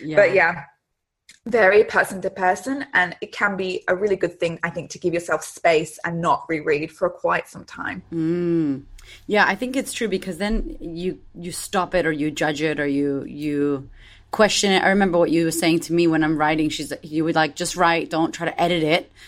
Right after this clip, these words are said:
Speaker 1: like a typo or, like, exit. And I love you always talk on Instagram about produce your shitty work. If it's shitty, if it's half done, who gives a fuck? Like, put it out there. Like,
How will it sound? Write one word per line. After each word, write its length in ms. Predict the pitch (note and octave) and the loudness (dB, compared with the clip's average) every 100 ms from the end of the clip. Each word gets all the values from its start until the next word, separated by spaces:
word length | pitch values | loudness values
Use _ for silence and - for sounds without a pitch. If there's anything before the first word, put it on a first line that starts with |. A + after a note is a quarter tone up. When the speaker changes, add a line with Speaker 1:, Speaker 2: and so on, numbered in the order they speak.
| - | -10
Speaker 1:
like 200 | - E3+ - | 0 0 0
a 60 | |
typo 720 | D#3+ - F#3 F#3 D3+ C#3+ G3+ G3+ - - | -4 0 -2 0 0 2 0 -6 -20 -4
or, 80 | F3 | 2
like, 240 | E3+ C#3+ - | 2 0 -2
exit. 480 | F#3+ - - D#3+ D#3+ | -2 -2 -4 -2 0
And 140 | F#3 | 2
I 40 | F3 | 4
love 220 | F#3+ F#3+ | 4 2
you 100 | F3 | -2
always 240 | - F#3 | -2 -2
talk 180 | G3 F3 | -4 -2
on 80 | E3+ | 2
Instagram 440 | E3 D#3+ - D#3+ | 2 0 0 2
about 360 | D#3 D3 D3+ - - - _ | 2 4 2 0 -12 -20 _
produce 480 | - A3+ F#3+ A#3+ A#3+ | 2 4 6 4 4
your 120 | G#3 | 4
shitty 400 | F3+ - A3+ A3 | 4 4 4 4
work. 300 | G3+ G3+ F#3 | 4 4 4
If 80 | F#3+ | 2
it's 180 | E3+ - | -2 0
shitty, 480 | - A#3+ A#3+ A#3 A#3 - - | 2 4 4 2 0 -6 0
if 100 | F#3+ | 4
it's 220 | F#3+ - | 4 4
half 320 | - G#3+ A3 | 2 2 0
done, 240 | A3+ G#3 G#3 | 0 2 2
who 120 | A#3 | -2
gives 160 | A#3+ A#3+ | -4 -6
a 60 | |
fuck? 340 | A#3+ - G#3 G3+ | -6 0 0 0
Like, 160 | E3+ | -2
put 160 | - A#3 | 0 4
it 60 | C4+ | 6
out 240 | G#3 G3+ | 4 2
there. 420 | G3+ F#3+ F#3+ F#3+ - - - - - | 2 4 4 4 -2 -20 -20 -20 0
Like, 340 | F3+ F#3 - | 2 2 -2